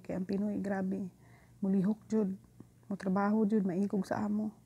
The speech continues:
Hadlok sabaan sila, grabe. Di ka ba luma-, ikog? Di pod siguro hadlok sabaan. Mga baga, eh, mga nawong. Asa kay lang mga kaulaw gibutang sa,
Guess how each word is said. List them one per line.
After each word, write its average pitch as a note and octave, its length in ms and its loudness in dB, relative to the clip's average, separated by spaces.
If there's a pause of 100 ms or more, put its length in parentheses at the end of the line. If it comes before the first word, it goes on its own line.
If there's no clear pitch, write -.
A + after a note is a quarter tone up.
(200)
Hadlok F#3 400 -2
sabaan F#3+ 480 -2
sila, G3 320 0
grabe. F3 400 0 (800)
Di - 100 -16
ka E3+ 80 2
ba E3+ 80 2
luma-, F3+ 400 0 (1400)
ikog? A#3 480 2 (160)
Di G#3+ 160 -2
pod A#3+ 240 0
siguro B3+ 480 -2 (720)
hadlok A3+ 480 0
sabaan. A#3 560 -2 (1200)
Mga G#3+ 160 4
baga, F#3+ 260 6 (140)
eh, G#3+ 80 6
mga G#3+ 240 4
nawong. G#3 480 -2
Asa G#3+ 240 -6
kay B3 160 0
lang B3 160 0
mga B3 320 -2
kaulaw A#3+ 400 2
gibutang A3+ 400 2
sa, B3 240 -8